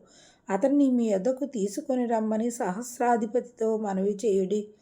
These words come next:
అతడు దగ్గరకు రాక మునుపే మేము అతన్ని చంపుటకు సిద్ధపడి ఉన్నామని" చెప్పిరి. అయితే పౌలు మేనల్లుడు వారి పొంచి ఉన్నారని విని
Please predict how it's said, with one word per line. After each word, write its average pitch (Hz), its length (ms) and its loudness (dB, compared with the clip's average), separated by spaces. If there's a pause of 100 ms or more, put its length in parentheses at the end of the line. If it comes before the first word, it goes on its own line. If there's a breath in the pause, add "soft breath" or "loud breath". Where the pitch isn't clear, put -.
(340 soft breath)
అతడు 214 420 2
దగ్గరకు 214 580 0
రాక 269 280 2
మునుపే 247 500 2
మేము 233 280 -2
అతన్ని 226 380 -2
చంపుటకు 247 640 0
సిద్ధపడి 214 640 -2
ఉన్నామని" 202 460 -2
చెప్పిరి. 196 440 -2 (500 soft breath)
అయితే 220 400 2
పౌలు 208 640 0 (240)
మేనల్లుడు 233 720 0
వారి 208 540 0
పొంచి 220 580 -2
ఉన్నారని 247 580 0
విని 190 300 -2